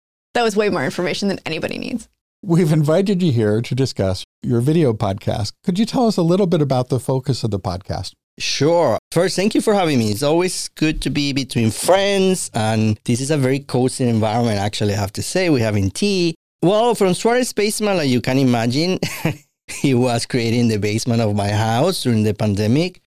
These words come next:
Speaker 3: I was trying to find something to do to don't go crazy or make my family more crazy <laughs> than we already were talking at home, and to put my creativity to work. So I decided to start a podcast that have to do with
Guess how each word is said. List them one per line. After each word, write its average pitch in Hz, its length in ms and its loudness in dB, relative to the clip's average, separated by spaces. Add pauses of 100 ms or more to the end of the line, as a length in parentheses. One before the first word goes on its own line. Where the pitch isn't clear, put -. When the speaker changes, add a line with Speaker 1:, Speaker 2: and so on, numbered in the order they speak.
(100)
Speaker 3:
I 113 100 0
was 117 180 0
trying 113 220 -2
to - 80 -4
find 113 300 -2
something 117 400 0
to 113 120 -4
do 117 520 2
to 110 180 -2
don't 107 180 2
go 110 220 0
crazy 117 480 -2
or 104 100 2
make 104 220 0
my 110 100 2
family 107 360 0
more 101 180 0
crazy 104 540 -2
<laughs> - 40 -16
than 110 160 -2 (260)
we 113 160 2
already 113 460 2
were 107 340 0 (200)
talking 110 360 -4
at 110 120 -2
home, 170 400 0 (400)
and 185 160 -2
to 196 80 -4
put 202 260 0
my 202 140 0
creativity 180 680 -4
to 151 160 -2
work. 131 460 2
So 127 500 0
I 131 220 0
decided 151 640 -2
to 143 80 -2
start 131 320 0 (100)
a 135 60 0
podcast 127 500 -2
that 117 140 0
have 120 220 -2
to 123 120 0
do 120 220 4
with 113 640 2